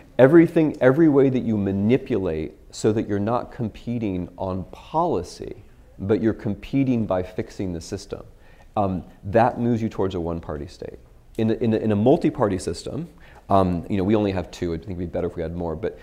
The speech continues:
in a multi-party system, you have to compete on policy. The other reason why it's bad is, is obvious.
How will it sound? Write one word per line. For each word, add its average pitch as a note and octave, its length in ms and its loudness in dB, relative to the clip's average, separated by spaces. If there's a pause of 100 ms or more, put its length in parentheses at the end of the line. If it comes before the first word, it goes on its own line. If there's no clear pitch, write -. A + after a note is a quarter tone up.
(160)
in A2 80 -2
a G#2+ 40 2
multi-party C3 500 2
system, F#2+ 320 -6
you F#2 80 -4
have G2 160 -2
to - 60 -14
compete F2 220 -6
on D#2+ 120 -8
policy. - 460 -12 (500)
The A2 160 4
other F#3+ 180 6
reason D#3 240 -2
why G2+ 160 0
it's - 140 -6
bad D#2 400 -4
is, G#2 240 -6
is G#2 140 -4
obvious. G2 500 0